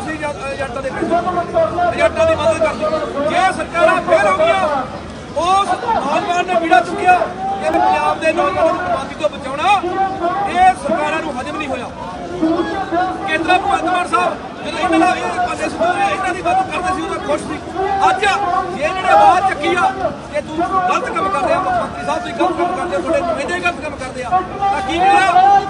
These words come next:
ਪਰਚੇ, ਡੰਗ, ਪੰਜਾਬ ਦੇ ਕਿੰਨੇ ਸਾਡੇ ਵੀਰ ਸ਼ਹੀਦ ਹੋ ਗਏ। ਮੂਸੇ ਵਾਲਾ ਮਰਵਾਤਾ, ਦੀਪ ਸਿੱਧੂ ਮਰਵਾਤਾ,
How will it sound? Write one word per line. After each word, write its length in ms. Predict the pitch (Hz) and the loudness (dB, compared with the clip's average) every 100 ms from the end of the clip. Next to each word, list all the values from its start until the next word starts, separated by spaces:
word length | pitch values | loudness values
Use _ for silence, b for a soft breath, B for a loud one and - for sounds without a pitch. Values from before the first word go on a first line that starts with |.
| 359 349 | -4 -2
ਪਰਚੇ, 400 | - - 370 370 | -2 0 0 0
ਡੰਗ, 320 | 302 277 294 339 330 277 - - - 339 | 0 -2 0 2 0 -2 -10 -14 -12 -4
ਪੰਜਾਬ 480 | 359 392 392 403 330 | -2 0 0 0 -2
ਦੇ 80 | |
ਕਿੰਨੇ 300 | 403 403 359 349 | -4 -4 -4 -4
ਸਾਡੇ 200 | 320 370 | -2 0
ਵੀਰ 160 | 403 427 | 0 0
ਸ਼ਹੀਦ 180 | 320 294 | -2 -2
ਹੋ 60 | 277 | -4
ਗਏ। 120 | - - - - - | -6 -10 -12 -8 0
ਮੂਸੇ 380 | 381 403 403 359 | 0 2 0 2
ਵਾਲਾ 180 | 392 349 | 2 2
ਮਰਵਾਤਾ, 440 | 320 302 294 311 | 0 -4 -2 -2
ਦੀਪ 220 | 392 392 392 | 0 -2 0
ਸਿੱਧੂ 200 | 392 349 | -2 0
ਮਰਵਾਤਾ, 420 | 359 381 370 | 2 2 2